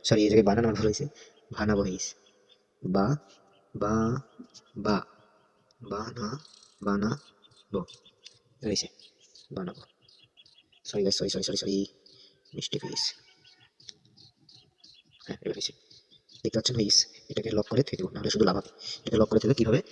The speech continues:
কিভাবে YouTube থাম্বনেল, এবার লিখবো বানাবে। এটাকে, এটাকে আবার কপি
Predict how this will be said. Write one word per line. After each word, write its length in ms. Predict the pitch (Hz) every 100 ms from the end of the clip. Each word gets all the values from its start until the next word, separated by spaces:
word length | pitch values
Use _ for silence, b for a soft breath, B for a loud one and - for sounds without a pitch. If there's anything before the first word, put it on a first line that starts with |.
| B -
কিভাবে 220 | 123 107
YouTube 160 | 107 135
থাম্বনেল, 200 | 214 208 220 -
এবার 120 | 110 110
লিখবো 140 | 127 101
বানাবে। 260 | 110 104 90 - - -
এটাকে, 200 | - - - - - _ _ _ _ _ -
এটাকে 260 | - - 202 -
আবার 140 | 107 104
কপি 160 | 208